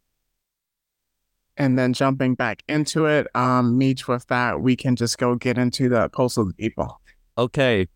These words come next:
Speaker 2: this, this is it. This was the episode, uh, from the Pulse of the People. Everybody c-,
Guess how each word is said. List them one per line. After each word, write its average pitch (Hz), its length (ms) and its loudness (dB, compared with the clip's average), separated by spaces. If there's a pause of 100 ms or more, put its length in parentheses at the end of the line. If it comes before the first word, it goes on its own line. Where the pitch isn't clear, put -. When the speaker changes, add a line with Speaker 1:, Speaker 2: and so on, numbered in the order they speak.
(240)
Speaker 2:
this, 123 320 0
this 110 320 0
is 127 100 -2
it. 120 240 0
This 127 180 0
was 127 140 0
the 135 160 -2
episode, 151 560 0
uh, 120 560 2 (380)
from 131 100 2
the 117 60 -4
Pulse 156 220 0
of 151 60 0
the 127 60 -2
People. 143 460 0 (580)
Everybody 139 560 0
c-, - 80 -8